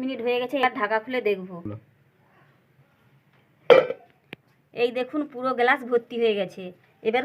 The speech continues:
কড়া থেকে গ্লাস দুটো নামিয়ে নেব। কিছুক্ষণ গ্লাস দুটোকে ঠান্ডা করতে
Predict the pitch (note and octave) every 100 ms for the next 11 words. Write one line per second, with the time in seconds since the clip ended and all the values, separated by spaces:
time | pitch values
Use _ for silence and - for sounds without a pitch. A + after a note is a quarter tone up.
0 | A#3+ A#3 A#3 A#3+ C#4 A#3 A3+ A3 C#4 C4
1 | G#3+ G#3 F#3+ F3+ F#3 - _ _ _ _
2 | _ _ _ - D4 D4+ - D#4+ C4+ A#3+
3 | B3+ B3+ C4 C4+ D#4 C4 B3 B3 A#3 A3+